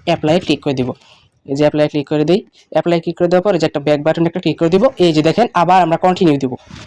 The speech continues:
কন্টিনিউ দিব। এই যে দেখেন আমরা আবার কিনতে পারবো কিন্তু। তারপরে যে আমরা আবার চলে যাবো এই যে এখানে যাওয়ার পর এই যে আবার দেড়শোতে একটা ক্লিক করে দেবো। তারপর এই যে ইরেজ, তারপরে এই যে দেখেন আমরা আবার কিনতে পারবো। এই যে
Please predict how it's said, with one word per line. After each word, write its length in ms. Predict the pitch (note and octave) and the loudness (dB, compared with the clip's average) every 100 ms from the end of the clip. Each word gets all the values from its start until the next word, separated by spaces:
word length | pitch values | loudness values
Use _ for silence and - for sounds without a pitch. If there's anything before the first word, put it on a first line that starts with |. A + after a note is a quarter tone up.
| - - | -20 -2
কন্টিনিউ 400 | F3+ F#3 F3+ E3+ | 0 2 2 4
দিব। 160 | F#3+ | 4
এই 180 | A#3 E3+ | 4 4
যে 80 | D3 | 2
দেখেন 180 | D3 E3+ | 2 0
আমরা 260 | D#3+ D#3 D#3+ | 0 2 2
আবার 160 | D#3 | 2
কিনতে 260 | - D3+ C#3+ | 0 0 2
পারবো 220 | C#3 C3+ | 2 2
কিন্তু। 240 | C3+ B2+ - - - - - - - - - - - - D3+ | 0 -2 -6 -16 -20 -20 -20 -20 -14 -14 -14 -20 -20 -10 -2
তারপরে 300 | D#3 D#3 D#3 | 0 2 2
যে 80 | D#3 | 2
আমরা 180 | D3+ | 2
আবার 140 | D3+ D3+ | 2 0
চলে 200 | E3 D3+ | 0 2
যাবো 180 | D3 D3 | 2 2
এই 100 | C#3+ | 2
যে 140 | F3+ - | 0 -2
এখানে 300 | - C#3+ D3 | -4 0 0
যাওয়ার 200 | D3 D#3 | 2 2
পর 180 | D3+ D3+ E3+ - - - - | 2 0 -2 -8 -14 -16 -2
এই 180 | C#3 C#3 | 0 2
যে 140 | D3 | 2
আবার 180 | C#3 C#3+ | 2 2
দেড়শোতে 340 | D3 - C#3+ | 0 0 0
একটা 140 | C#3+ D3 | -2 -4
ক্লিক 180 | C#3 | -6
করে 120 | - C#3 | -2 0
দেবো। 280 | D3 D#3+ D#3 _ - _ _ _ _ _ _ _ _ | 2 0 -2 _ -20 _ _ _ _ _ _ _ _
তারপর 180 | C3 C3+ | -2 0
এই 60 | |
যে 180 | C#3 D3 D3 | 2 0 0
ইরেজ, 400 | C#3+ D3+ F#3 - | 0 0 0 -4
তারপরে 300 | C#3+ C#3 C#3+ | -2 0 0
এই 60 | C#3+ | 0
যে 80 | C#3+ | 0
দেখেন 280 | C#3 E3 F3+ | 0 0 0
আমরা 200 | C#3+ C#3+ | 0 0
আবার 160 | C#3+ | 2
কিনতে 220 | C#3+ D3 C#3+ | 0 0 0
পারবো। 180 | C#3+ | 2
এই 80 | E3 | 0
যে 120 | C#3+ | 0